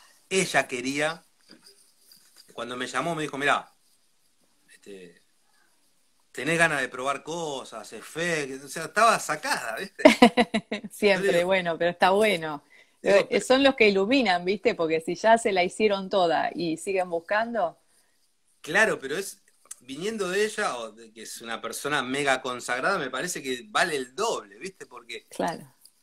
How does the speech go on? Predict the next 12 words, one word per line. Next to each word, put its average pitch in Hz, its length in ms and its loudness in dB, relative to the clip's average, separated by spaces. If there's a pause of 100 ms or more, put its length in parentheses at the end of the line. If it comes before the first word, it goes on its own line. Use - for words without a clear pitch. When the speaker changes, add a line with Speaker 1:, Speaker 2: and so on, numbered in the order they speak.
(140)
Speaker 1:
otro 180 300 -2
capaz 147 260 0
que 143 180 -8
cuida 156 240 -6
más 160 220 -4
el 147 100 -8
boliche 156 480 -8
de 127 80 -8
decir, 139 220 -10
"No, 131 340 -8
pará, 113 380 -6 (1040)
eh, - 500 -20